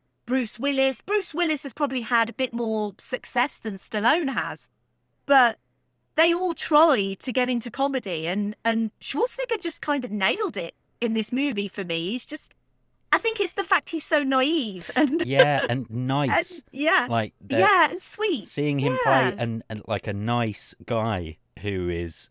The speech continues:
Speaker 2: who is, he's not, he is a badass in this film. He still absolutely beats the ever-loving crap out of people, but he's, he is naive. He's just a nice person,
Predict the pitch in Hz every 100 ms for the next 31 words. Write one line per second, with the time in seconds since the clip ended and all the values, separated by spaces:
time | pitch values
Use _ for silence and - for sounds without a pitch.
0 | - 98 95 - - 98 104 104 113 -
1 | - 104 104 156 95 85 90 85 87 82
2 | 92 82 80 - 92 101 104 - 110 101
3 | - 104 101 - 101 101 107 107 - 113
4 | - - 110 - 110 104 101 98 98 -
5 | 117 113 - 95 82 92 90 85 - 87
6 | 92 - - - - _ - 107 104 _
7 | 98 107 104 90 - _ _ _ - 117
8 | 120 131 113 113 113 120 127 104 90 101
9 | 101 - 98 104 98 107 110 104 - -
10 | 120 120 - 87